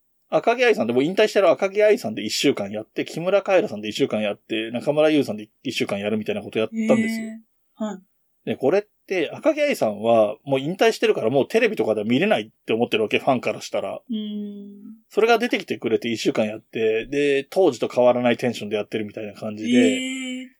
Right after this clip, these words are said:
Speaker 1: すごい、あの、なんつうの、ファンにはたまらない感じだったし、
Speaker 2: そうですね。
Speaker 1: で、木村カエラさんも、
Speaker 2: うん。
Speaker 1: それこそバタフライとかで売れちゃった後だから、
Speaker 2: はい。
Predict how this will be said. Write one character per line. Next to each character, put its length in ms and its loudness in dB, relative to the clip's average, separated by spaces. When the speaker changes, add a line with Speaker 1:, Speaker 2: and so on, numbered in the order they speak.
Speaker 1:
す 220 -2
ご 120 6
い、 300 -8
あ 180 -10
の、 200 -18
な 100 -10
ん 20 -18
つ 100 -20
う 40 -20
の、 60 -20
フ 120 2
ァ 60 6
ン 80 -8
に 80 -8
は 80 -8
た 120 -6
ま 120 4
ら 100 4
な 80 0
い 80 -2
感 180 2
じ 60 2
だ 60 2
っ 20 -2
た 0 -
し、 60 -12
Speaker 2:
そ 80 -8
う 20 -14
で 80 -10
す 80 -2
ね。 300 -4
Speaker 1:
で、 120 0
木 120 -8
村 180 2
カ 140 4
エ 20 6
ラ 100 0
さ 120 -12
ん 140 -14
も、 400 -2
Speaker 2:
う 40 -16
ん。 20 -14
Speaker 1:
そ 80 -2
れ 60 0
こ 100 0
そ 120 -4
バ 120 2
タ 120 0
フ 80 0
ラ 80 0
イ 40 -8
と 60 -16
か 100 -10
で 60 -8
売 120 0
れ 80 2
ち 60 0
ゃ 40 2
っ 80 -4
た 100 2
後 140 2
だ 100 -4
か 120 -12
ら、 80 -8
Speaker 2:
は 720 -6
い。 20 -20